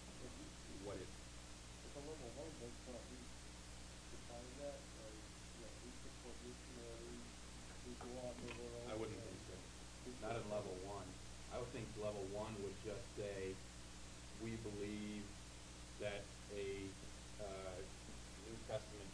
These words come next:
Speaker 1: church," or a whatever, however you wanna label that, um, "seeks to lead the lost to salvation, to disciple them, and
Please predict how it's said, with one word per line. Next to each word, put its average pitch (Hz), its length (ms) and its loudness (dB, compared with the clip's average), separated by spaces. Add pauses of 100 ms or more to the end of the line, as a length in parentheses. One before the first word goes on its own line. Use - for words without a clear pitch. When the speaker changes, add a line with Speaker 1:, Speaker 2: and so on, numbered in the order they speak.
Speaker 1:
church," 101 320 4
or 95 80 2
a 90 240 4 (160)
whatever, 95 240 2 (160)
however 95 160 2
you 95 80 2
wanna 92 400 2
label 98 240 2
that, 92 240 2 (480)
um, 90 380 4 (2250)
"seeks 117 240 0 (140)
to 101 260 4 (720)
lead 113 280 0
the 101 120 2
lost 98 320 6 (540)
to 104 60 4 (500)
salvation, 113 460 2 (160)
to 101 60 -2 (140)
disciple 98 280 2
them, 95 200 0 (480)
and 95 160 -2